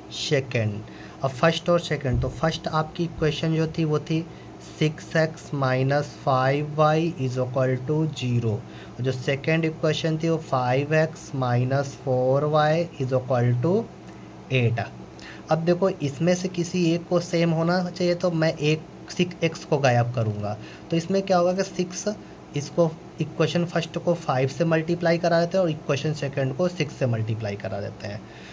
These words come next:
तो ये आगे step में हो जाएगा आपका, आगे step में हो जाएगा फ़ाइव सिक्स जा थर्टी एक्स माइनस फ़ाइव फ़ाइव जा ट्वेंटी फ़ाइव y is equal to zero,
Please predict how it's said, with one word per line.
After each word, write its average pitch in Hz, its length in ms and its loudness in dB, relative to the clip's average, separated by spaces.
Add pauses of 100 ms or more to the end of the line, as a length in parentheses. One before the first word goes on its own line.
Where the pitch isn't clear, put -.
(200)
तो 135 60 -4
ये 165 280 2 (100)
आगे 147 340 0
step 160 340 -2
में 156 100 2
हो 143 200 0
जाएगा 135 420 4
आपका, 135 500 0 (1000)
आगे 135 240 6
step 160 240 0
में 160 160 2
हो 147 120 2
जाएगा 135 360 4
फ़ाइव 135 400 2
सिक्स 135 320 -2
जा 151 100 8 (160)
थर्टी 127 460 2
एक्स 165 320 0 (1040)
माइनस 131 640 4
फ़ाइव 135 320 4
फ़ाइव 127 260 2
जा 147 140 6
ट्वेंटी 127 460 2
फ़ाइव 143 400 2
y 156 280 6
is 139 80 -2
equal 123 360 2
to 131 120 4
zero, 113 300 4